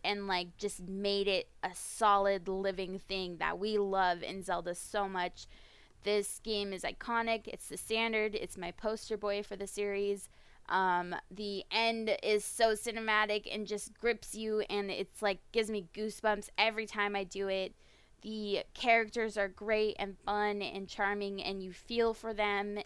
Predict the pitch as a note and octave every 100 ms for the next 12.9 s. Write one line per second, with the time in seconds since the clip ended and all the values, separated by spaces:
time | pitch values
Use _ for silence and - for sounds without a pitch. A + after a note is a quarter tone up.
0 | - F3 G3 G3 F#3 F#3 F#3 - - -
1 | - C4+ - - E4 D4+ - - - -
2 | - D#4+ F4 C#4+ A#3+ C4+ D#4 - D4 B3
3 | C4+ - - G#3 A#3+ B3+ B3 B3 B3 A3+
4 | A#3 C4+ A#3+ A3 A3+ A3+ D#3+ G#3+ G#3+ -
5 | B3+ C4+ F3+ F3+ G#3 A3+ B3 F#3 G3 G#3
6 | G3 G#3+ G3 F#3+ G#3 A3 F#3+ - A3+ A#3
7 | - - - - - - - - C#4 -
8 | - C4+ E4 C#4+ C#4 B3+ B3 G#3 - G3
9 | - - C#4+ A4+ G4+ D4+ C#4 A#3+ C#4+ B3+
10 | A3 A#3 A3+ A3 A#3 G#3+ G#3 G#3 G#3+ C4+
11 | C4+ - - A#3+ A#3+ G#3+ G3+ G3+ G3 F#3+
12 | E3+ F3+ - - - G3 G3 F#3+